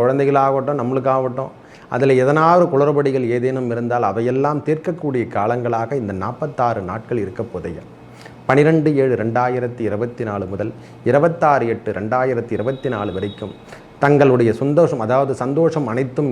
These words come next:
இழந்திருந்தால் அவையெல்லாம் மாறி இன்பமாக இனம் தரக்கூடிய நாட்களாக இந்த நாட்கள் அமையப் போகிறது. நோய் நொடிகள் விலகக்கூடிய காலங்கள். இது வரைக்கும் ரொம்ப நாளா நம்ம உடம்புல ச-, தேவையில்லாத விஷயம்லாம் வந்து போயிருக்கும். என்னென்ன நோய் இருக்குதுன்னே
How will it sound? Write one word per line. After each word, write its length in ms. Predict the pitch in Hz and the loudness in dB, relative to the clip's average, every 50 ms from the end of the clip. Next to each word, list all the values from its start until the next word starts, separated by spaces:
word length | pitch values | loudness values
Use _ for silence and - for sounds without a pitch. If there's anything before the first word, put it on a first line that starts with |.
| 117 | 0
இழந்திருந்தால் 600 | 117 131 139 135 127 117 120 117 113 120 113 107 107 | 0 0 0 0 0 0 0 0 2 0 0 0 0
அவையெல்லாம் 480 | 101 113 113 117 120 123 139 147 139 117 107 | 0 0 0 0 2 2 2 2 0 0 0
மாறி 240 | 110 123 123 123 127 113 123 | 0 0 0 -2 -2 -2 -2
இன்பமாக 520 | 139 143 160 160 160 151 151 147 147 139 120 | 0 2 0 2 0 0 -2 -2 -2 -4 -4
இனம் 200 | 117 113 - - - - - - - - - - - - | -4 -6 -10 -12 -18 -20 -20 -20 -20 -20 -20 -10 0 2
தரக்கூடிய 500 | - 156 156 143 - - 147 131 120 117 110 110 | 4 4 4 4 2 0 0 2 4 2 2 2
நாட்களாக 560 | 113 139 143 123 - 151 135 131 120 117 151 139 113 | 0 0 -2 -2 0 2 2 2 2 2 -2 -6 -8
இந்த 120 | 95 92 90 87 | -8 -8 -8 -8
நாட்கள் 340 | 95 117 123 120 - 131 107 90 | -8 -10 -10 -8 -8 -6 -6 -6
அமையப் 260 | 95 101 110 107 - - | -6 -8 -8 -8 -8 -10
போகிறது. 360 | 98 95 87 87 87 - - - - - - - - - - - 135 135 143 151 | -10 -10 -10 -12 -14 -14 -16 -20 -20 -20 -20 -20 -20 -18 -8 -2 0 4 6 6
நோய் 280 | 165 185 202 202 180 160 139 135 | 6 8 8 6 6 6 6 6
நொடிகள் 380 | 135 143 165 165 170 160 135 107 113 | 4 4 4 4 4 4 2 2 0
விலகக்கூடிய 640 | 123 139 147 185 170 - - - 147 131 123 117 107 117 - | 0 2 0 0 -2 -4 -4 -4 -2 -2 0 -2 -4 -2 0
காலங்கள். 360 | 120 117 120 120 117 107 98 98 | 0 0 0 0 -2 -4 -6 -4
இது 80 | 95 107 | -4 -4
வரைக்கும் 280 | 110 123 135 156 143 117 | -6 -4 -4 -4 -2 -2
ரொம்ப 140 | 104 113 120 120 123 | -2 -4 -4 -2 0
நாளா 200 | 123 127 143 156 151 | 0 0 0 0 -2
நம்ம 220 | 123 107 101 98 104 104 - - - - - - - 117 | -4 -6 -6 -8 -10 -14 -18 -20 -20 -20 -16 -6 -2 2
உடம்புல 300 | 123 139 151 165 160 147 127 - | 4 6 6 6 4 4 2 2
ச-, 140 | 120 110 101 120 | -2 -2 0 0
தேவையில்லாத 640 | 117 123 143 139 147 151 147 147 147 143 147 147 143 139 123 117 | 0 0 2 0 0 0 0 2 4 4 4 4 4 2 -2 -4
விஷயம்லாம் 580 | 120 120 131 143 139 147 147 147 147 151 160 151 120 | -4 -4 -4 -4 -2 -2 -2 -2 0 0 0 -2 -2
வந்து 160 | 113 120 131 120 117 | -2 -4 -4 -4 -4
போயிருக்கும். 400 | 113 117 117 107 - - - - - - - - - - - - - - - - - - - - - - - - 107 | -6 -6 -6 -6 -10 -14 -16 -20 -20 -20 -20 -20 -20 -20 -20 -20 -20 -20 -20 -20 -20 -20 -20 -20 -20 -18 -10 -6 -2
என்னென்ன 260 | 117 135 147 151 156 147 143 | 0 2 4 4 4 4 4
நோய் 180 | 139 143 147 139 | 4 4 6 6
இருக்குதுன்னே 380 | 139 139 131 143 135 135 143 156 | 4 4 4 2 0 0 0 0